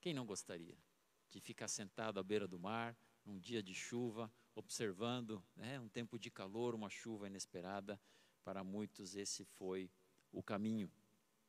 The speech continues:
Mas para quem anda nos caminhos de Deus, era o sinal claro de que estava na hora de agir. Porque foi só depois que começou a chover que o exército de Israel entrou em ação.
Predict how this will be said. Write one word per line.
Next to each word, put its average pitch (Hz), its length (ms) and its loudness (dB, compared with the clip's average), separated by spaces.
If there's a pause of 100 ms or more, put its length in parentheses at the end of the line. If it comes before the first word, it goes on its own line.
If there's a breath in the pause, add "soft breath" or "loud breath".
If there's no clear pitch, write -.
(280)
Mas 101 160 -4
para 107 140 0
quem 110 220 2
anda 131 280 6
nos 113 160 2
caminhos 117 380 0
de 107 100 0
Deus, 110 360 2
era 107 140 0
o 101 40 -4
sinal 107 360 -2
claro 104 460 0
de 101 160 -10
que - 100 -14
estava 98 420 -2
na 92 140 -2
hora 95 240 0
de 95 140 -6
agir. 85 400 -8 (500 loud breath)
Porque - 240 -10
foi 95 160 -2
só 98 200 2
depois 104 440 0
que - 120 -10
começou 120 380 -2
a 113 40 2
chover 101 420 -4 (400)
que - 80 -14
o 90 40 -6
exército 87 500 -2
de 90 80 -10
Israel 87 540 -6 (380 soft breath)
entrou 92 300 -6
em 92 100 -2
ação. 85 400 -4